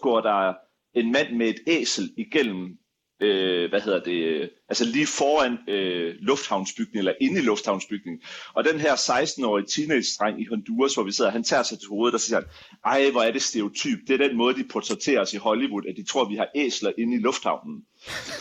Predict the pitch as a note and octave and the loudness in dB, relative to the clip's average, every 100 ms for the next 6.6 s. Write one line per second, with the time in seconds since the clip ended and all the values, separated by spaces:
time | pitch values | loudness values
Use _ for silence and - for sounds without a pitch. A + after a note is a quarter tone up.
0 | - - - B2+ A#2+ A2+ G#2 G2 - D#3 | -14 -8 0 4 4 4 0 -8 -6 -4
1 | - - - D3 - C#3+ C3+ B2+ A#2+ A2+ | -2 -2 0 -2 -2 -2 -2 -2 -2 0
2 | D#3+ D3+ D#3+ B2+ C3+ B2+ A#2+ C3+ - A#2+ | 0 0 0 0 2 2 2 2 2 0
3 | C3+ B2 D3+ E3 C#3+ C3 C3 D3 - - | 2 2 2 0 0 2 2 -2 -6 -20
4 | _ _ _ D#3 C#3 C3+ A#2+ C3 D#3+ D3 | _ _ _ 0 2 2 2 2 2 2
5 | A#2 A2+ - A#2+ B2 B2+ A2+ B2 G2+ A#2+ | 0 0 -2 -2 0 0 2 2 0 0
6 | B2+ A2 A#2 A2 G2+ G#2+ | 0 2 2 0 -4 -4